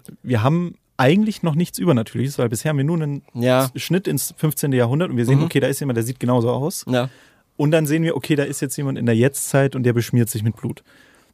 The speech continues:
Speaker 1: Da muss, äh,
Speaker 2: Es kommt aber dann noch diese ganze Mucke, dieses Keltische oder was das ist und so. Und das ist, hat sowas Ritualmäßiges und da bin
Speaker 1: Aber
Speaker 2: ich
Speaker 1: es
Speaker 2: dann meistens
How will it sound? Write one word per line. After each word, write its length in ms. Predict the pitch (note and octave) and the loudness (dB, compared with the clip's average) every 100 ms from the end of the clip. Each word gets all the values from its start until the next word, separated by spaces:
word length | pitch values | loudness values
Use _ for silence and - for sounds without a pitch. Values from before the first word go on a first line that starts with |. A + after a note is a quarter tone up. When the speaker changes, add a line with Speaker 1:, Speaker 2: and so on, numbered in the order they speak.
| _ | _
Speaker 1:
Da 100 | A2+ | 0
muss, 680 | A2+ A#2+ C3+ G#3+ - - - | 2 4 6 4 2 -8 -10
äh, 260 | - - A2 | -12 -12 -8
Speaker 2:
Es 120 | B2+ | -4
kommt 180 | D3+ D3 | 0 2
aber 160 | C#3+ D3 | 2 4
dann 160 | D3 | 4
noch 140 | D3 C#3 | 2 0
diese 240 | C#3+ C#3 | -4 -2
ganze 260 | C#3 C3+ B2+ | -2 0 0
Mucke, 580 | A2 A#2+ - A#2+ A#2+ | 0 -2 -2 0 0
dieses 300 | A2 G#2+ A2+ | -2 -6 -8
Keltische 640 | - B2 A#2 B2 B2 B2 A2+ | -4 0 0 0 -2 0 0
oder 160 | A#2 | 2
was 160 | A2+ A2+ | 0 -2
das 140 | A2 | -8
ist 260 | E2 A2+ - | -8 -8 -8
und 100 | A2 | -8
so. 240 | A2+ A2 G#2+ | -4 -2 0
Und 100 | A2 | 0
das 160 | A2 | -2
ist, 160 | A2+ G#2 A#2+ A#2 | -4 -4 -2 -2
hat 140 | B2 B2+ | -2 -2
sowas 340 | B2+ B2 - | 0 0 0
Ritualmäßiges 1700 | A#2+ A#2+ - F#2 A2+ A#2+ A#2 A2+ G#2+ F#2+ A2 A2 A2+ A2 G#2+ A2 - | -4 -4 -4 0 2 2 2 0 -2 -4 -4 -2 -4 -6 -6 -6 -6
und 200 | G#2 G2 | -8 -4
da 260 | G2+ G2+ F2+ | -2 0 -2
bin 80 | - | 0
Speaker 1:
Aber 160 | B2 | 0
Speaker 2:
ich 60 | A#2+ | 0
Speaker 1:
es 20 | |
Speaker 2:
dann 60 | F2+ | -2
meistens 160 | F2+ | 0